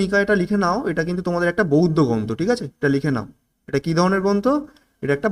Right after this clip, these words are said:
বৌদ্ধ গ্রন্থ। তাহলে আমাদের বৌদ্ধ গ্রন্থ এবং জৈন গ্রন্থ, এটা বৌদ্ধ গ্রন্থ, ঠিক আছে? বৌদ্ধ গ্রন্থে, তাহলে বৌদ্ধ গ্রন্থ অনগুত্র নিকায়া গ্রন্থে আমরা ষোড়শ মহাজন পদের কথা জানতে পারি।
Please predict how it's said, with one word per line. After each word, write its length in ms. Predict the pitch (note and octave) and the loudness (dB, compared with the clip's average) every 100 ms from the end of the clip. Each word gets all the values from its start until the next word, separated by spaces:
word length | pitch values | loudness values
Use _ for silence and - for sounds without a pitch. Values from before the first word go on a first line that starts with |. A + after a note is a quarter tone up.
| C#3+ | 0
বৌদ্ধ 220 | B2+ B2 A#2 | 0 -2 -2
গ্রন্থ। 220 | G#2 G2+ A2 C#3 _ _ _ _ _ _ _ _ - | -4 -6 -8 -14 _ _ _ _ _ _ _ _ -2
তাহলে 200 | C#3 E3 D#3+ | 2 4 2
আমাদের 280 | E3 G#3 B3+ B3+ _ _ _ | 2 2 2 -4 _ _ _
বৌদ্ধ 460 | B2+ D3+ A3+ A#3 A3+ A3 | -2 2 4 4 2 2
গ্রন্থ 300 | G3 F#3+ F#3 A3+ C#4+ - _ _ - | 2 0 0 0 0 -6 _ _ -6
এবং 120 | F3 F#3+ C#3 | -2 -2 2
জৈন 260 | D#3 E3 E3+ C3+ | 2 2 0 0
গ্রন্থ, 260 | B2 A#2+ G#2+ - _ _ _ _ _ _ _ _ _ _ C#3 | -2 -2 -6 -8 _ _ _ _ _ _ _ _ _ _ -2
এটা 120 | E3+ G#3 | 2 4
বৌদ্ধ 200 | F3+ E3 D3 | 4 4 4
গ্রন্থ, 200 | A#2+ A2+ A2 | 4 0 -2
ঠিক 80 | G3 G#3 | -2 -2
আছে? 100 | A#2+ C3+ | -2 0
বৌদ্ধ 220 | C#3+ D3 C#3+ | 0 0 -2
গ্রন্থে, 300 | A#2 G#2+ A2 G#2 _ _ _ | -2 -4 -8 -10 _ _ _
তাহলে 180 | C3 C3 | -2 2
বৌদ্ধ 280 | D3+ E3+ F3 G3 | 2 2 2 2
গ্রন্থ 240 | G3+ G3+ C4 D4+ D4+ _ _ - | 0 0 0 -2 -6 _ _ -2
অনগুত্র 380 | F#3+ A3+ G#3 G#3 F#3+ | 0 2 0 0 -2
নিকায়া 320 | F3 E3+ E3+ E3 | 0 0 2 4
গ্রন্থে 260 | E3 D#3+ F#3+ E3 | 2 0 0 0
আমরা 160 | D3 - | -2 -4
ষোড়শ 240 | - C3+ C#3 A#2+ | -2 -2 -2 -4
মহাজন 300 | A#2 A2+ B2+ | -4 -4 -4
পদের 220 | B2+ D#3+ - | -2 0 -2
কথা 120 | C#3+ F#3+ | -4 -6
জানতে 220 | G2+ F#2+ G2+ | -8 -8 -12
পারি। 140 | - | -12